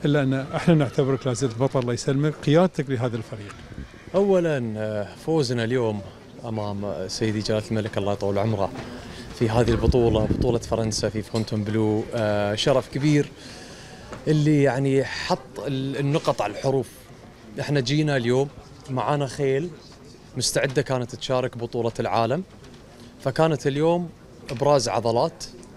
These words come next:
Speaker 2: من هو اللي على الدرب الصحيح، واكتشفنا اليوم إن احنا فعلا على الدرب الصحيح،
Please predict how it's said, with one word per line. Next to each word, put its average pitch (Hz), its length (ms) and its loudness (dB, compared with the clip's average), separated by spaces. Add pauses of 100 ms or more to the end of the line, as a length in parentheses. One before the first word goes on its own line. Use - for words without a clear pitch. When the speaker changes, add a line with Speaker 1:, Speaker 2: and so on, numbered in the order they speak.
(380)
Speaker 2:
من 135 140 -2
هو 139 180 0
اللي 123 320 0
على 117 160 0
الدرب 113 300 -2
الصحيح، 127 540 -2 (540)
واكتشفنا 143 560 2
اليوم 135 320 2 (680)
إن 123 100 0
احنا 127 260 -2
فعلا 147 480 2
على 107 120 0
الدرب 113 300 -2
الصحيح، 135 560 0